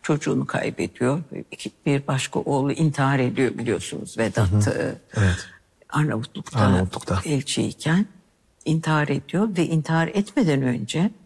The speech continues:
Speaker 1: elçilikte verilecek olan ziyafetin bütün ayrıntılarını gözden geçiriyor ve son talimatını da veriyor. "Çiçekleri unutmayın." Bu çok, e,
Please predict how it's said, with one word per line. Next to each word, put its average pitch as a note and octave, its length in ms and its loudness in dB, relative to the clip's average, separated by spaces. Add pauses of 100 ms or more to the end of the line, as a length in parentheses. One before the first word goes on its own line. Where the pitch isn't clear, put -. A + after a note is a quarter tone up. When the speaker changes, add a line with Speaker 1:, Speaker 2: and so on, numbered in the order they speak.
(360)
Speaker 1:
elçilikte E3+ 680 2
verilecek D#3+ 600 0
olan C3+ 340 2
ziyafetin D3 960 0
bütün - 360 2
ayrıntılarını D3+ 1000 2 (1000)
gözden F3+ 420 4
geçiriyor G3 560 2 (380)
ve F#3 80 4
son C#4+ 280 2
talimatını D#3 840 2
da C3 160 2
veriyor. B2 320 0 (380)
"Çiçekleri - 560 0
unutmayın." D#3 640 -2 (880)
Bu E3 160 0
çok, A3+ 400 -2
e, D#3 300 2